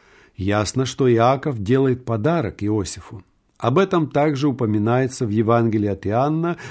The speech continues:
глава четвёртая, стих пятый. Иаков дарит Иосифу участок земли. На этом участке возле Сихора и был похоронен Иосиф. Участок этот пришёлся весьма кстати.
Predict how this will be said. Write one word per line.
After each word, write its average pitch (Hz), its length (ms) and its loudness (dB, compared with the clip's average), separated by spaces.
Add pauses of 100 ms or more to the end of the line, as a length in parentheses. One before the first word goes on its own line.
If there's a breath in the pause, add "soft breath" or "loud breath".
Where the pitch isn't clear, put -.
(140 loud breath)
глава 131 380 4
четвёртая, 127 640 -2
стих 127 400 -6
пятый. 98 480 -2 (840 loud breath)
Иаков 147 520 2
дарит 131 440 2
Иосифу 143 600 0
участок 131 500 -2
земли. 143 540 -2 (240)
На 107 240 0
этом 127 240 0
участке 135 720 -2 (200 soft breath)
возле 131 400 2
Сихора 151 600 2
и 113 320 -2
был 147 500 2 (220 loud breath)
похоронен 107 800 0
Иосиф. 95 640 -4 (1500)
Участок 151 680 -2
этот 135 400 -6
пришёлся 135 800 -2
весьма 120 560 -2
кстати. - 640 -4